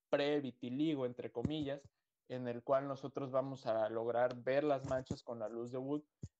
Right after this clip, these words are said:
eh, antes de que aparezcan.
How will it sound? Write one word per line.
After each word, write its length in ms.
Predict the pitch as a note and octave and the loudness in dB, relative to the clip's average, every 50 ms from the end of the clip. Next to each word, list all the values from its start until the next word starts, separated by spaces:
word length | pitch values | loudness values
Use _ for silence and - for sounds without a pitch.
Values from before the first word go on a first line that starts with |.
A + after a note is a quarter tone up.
| - - | -10 -4
eh, 640 | A#2+ B2 B2 B2 A#2+ A#2+ A#2+ A#2 A#2 A2+ A2+ A2 - _ _ _ _ _ _ _ _ _ _ _ _ _ _ _ _ - _ _ - | -2 0 0 0 0 0 0 0 0 -2 -2 -4 -8 _ _ _ _ _ _ _ _ _ _ _ _ _ _ _ _ -20 _ _ -2
antes 480 | C3+ C3+ C#3+ D3+ C#3+ - C#3 B2+ A2+ | 2 2 2 0 0 0 -2 -2 0
de 120 | A2 A2+ - | 0 -4 0
que 80 | - A2+ | 0 0
aparezcan. 680 | A2+ - B2+ B2 C3 D3 D#3+ D#3 - - F3+ F#3+ A3+ | 2 4 4 4 6 6 4 2 2 -6 -6 -6 -6